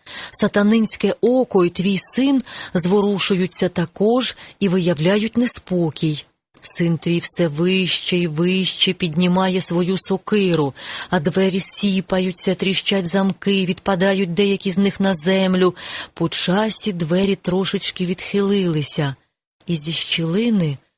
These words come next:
висунулися спочатку чиїсь пальці, після довга, суха і струджена рука.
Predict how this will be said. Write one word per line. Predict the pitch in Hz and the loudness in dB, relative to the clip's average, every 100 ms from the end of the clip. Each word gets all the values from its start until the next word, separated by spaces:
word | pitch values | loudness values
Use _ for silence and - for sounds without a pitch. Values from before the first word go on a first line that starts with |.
| _ _ | _ _
висунулися | 160 226 226 233 214 208 202 214 | -2 0 0 2 2 0 -2 -4
спочатку | - 202 - 208 208 - | -4 -6 -2 -2 -4 -6
чиїсь | 185 202 196 233 - | -6 -4 -2 -4 -6
пальці, | - 175 175 165 165 - - 160 - _ _ _ _ _ _ | -4 -2 0 -2 -4 -6 -4 -6 -8 _ _ _ _ _ _
після | 196 185 180 175 | -2 0 -2 -2
довга, | 156 190 220 185 165 175 | 0 0 0 0 -2 -2
суха | - 160 - 190 | -2 -4 -2 -2
і | 185 | 0
струджена | - - 185 190 165 175 170 | -4 -4 -2 -2 -2 0 0
рука. | 165 156 _ 170 165 165 165 | -2 -6 _ -2 0 -2 -4